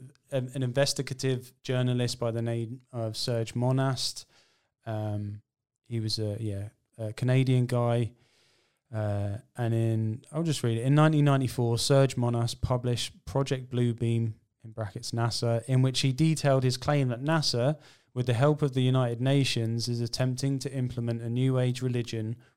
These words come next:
with the Antichrist at its head and start a new world order via technologically simulated second coming of Christ. Uh, and this project has four steps, and we'll, we'll look at those four steps. But it, it's interesting. So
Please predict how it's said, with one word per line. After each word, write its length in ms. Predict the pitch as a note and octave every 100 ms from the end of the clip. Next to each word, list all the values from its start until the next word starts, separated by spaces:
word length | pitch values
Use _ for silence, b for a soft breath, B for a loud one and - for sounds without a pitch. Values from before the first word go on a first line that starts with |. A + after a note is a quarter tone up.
| -
with 120 | A#2
the 120 | C#3+
Antichrist 720 | B2+ B2 B2 - A#2 A2+ -
at 100 | C3
its 200 | B2 A#2+
head 320 | - A2+ A2 b b b A2+
and 160 | A2+
start 400 | - B2 A#2 A#2
a 40 | A#2
new 240 | A#2 A#2
world 260 | A#2 A2 B2
order 380 | D3+ C3 G2 b b b _
via 280 | B2 A#2 A2+
technologically 1120 | - - D3 C#3+ B2+ C3 B2+ B2+ B2+ A#2+ B2 -
simulated 760 | - - D#3 D#3 C3 A2+ A2 A2
second 400 | - A2 A#2+ A2+
coming 360 | A#2 A2+ A2+
of 140 | A2 -
Christ. 580 | - C#3 A2+ G2+ - - _ _ _ _ _ _ _ _ _ _
Uh, 280 | G#2+ G#2+ A#2
and 220 | A#2+ A#2+ B2+
this 120 | B2+
project 480 | - B2+ B2 C3 -
has 280 | A#2 A2+
four 280 | - B2 A2+
steps, 440 | G#2+ - B2 B2 A#2+
and 160 | A2+
we'll, 100 | A#2
we'll 160 | B2 A#2+
look 160 | B2
at 80 | B2
those 200 | A#2 A2+
four 260 | - A2+ G#2+
steps. 400 | - A#2 A2+ -
But 280 | - A2 B B B B B B -
it, 180 | C#3 C3
it's 200 | D3 E3+
interesting. 680 | E3+ D#3+ D3+ - D3 C#3
So 480 | B2+ C3+ B2 A#2+ A#2